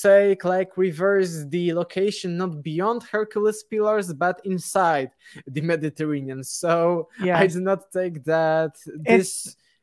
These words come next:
Speaker 1: this is,
Speaker 2: yeah.
Speaker 1: this is not a scientific approach at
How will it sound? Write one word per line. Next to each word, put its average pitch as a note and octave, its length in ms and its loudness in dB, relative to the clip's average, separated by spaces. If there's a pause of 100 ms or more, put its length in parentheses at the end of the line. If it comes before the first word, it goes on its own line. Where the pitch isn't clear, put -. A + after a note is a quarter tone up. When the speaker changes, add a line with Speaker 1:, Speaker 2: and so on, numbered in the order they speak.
(140)
Speaker 1:
this F#3+ 200 0
is, - 0 -
Speaker 2:
yeah. D3+ 280 2
Speaker 1:
this A3+ 200 -2
is G#3+ 200 -6
not A#3 240 0
a G#3 120 2
scientific G3+ 800 -2
approach F3 580 -2
at D#3 180 -8